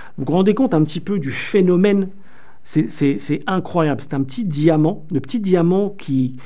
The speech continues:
qui, qui, alors c'est, c'est difficile de dire qu'il faut le polir un petit peu, mais je pense que ce qu'il faut arriver à faire avec ce Kylian Mbappé, c'est, c'est ce gars, il a soif de trophées, il a soif de records. Alors, il y a le côté ange et démon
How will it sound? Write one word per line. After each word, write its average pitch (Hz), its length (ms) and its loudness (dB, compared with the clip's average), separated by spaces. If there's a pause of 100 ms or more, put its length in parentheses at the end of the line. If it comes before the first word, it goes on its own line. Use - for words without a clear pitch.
(260)
qui, - 240 -14
qui, 226 160 -6
alors 131 340 -2
c'est, 131 160 -4
c'est 131 140 -6
difficile 160 460 -2
de 147 40 -2
dire 139 220 -2
qu'il 135 180 0
faut 151 140 0
le 139 80 4
polir 160 360 4
un 139 120 0
petit 151 160 -6
peu, 180 160 4
mais 139 120 4
je - 80 -6
pense 190 220 -2
que 143 100 0
ce - 120 -4
qu'il 151 100 -4
faut 196 220 4
arriver 160 420 6
à 127 220 0
faire 165 240 0
avec 127 320 -2
ce 135 100 -4
Kylian 139 440 -2
Mbappé, 120 320 0
c'est, 127 240 -4 (260)
c'est - 280 -4
ce - 280 -4
gars, 175 360 2
il 131 140 2
a 127 80 -4
soif 180 640 0 (320)
de 131 160 0
trophées, 147 580 -2
il 139 120 -2
a 135 60 -2
soif 190 420 2
de 143 80 2
records. 135 640 2 (680)
Alors, 185 180 4
il 185 40 4
y 175 40 6
a - 20 6
le 160 60 4
côté 196 320 2
ange 202 240 2
et 165 60 4
démon 180 320 6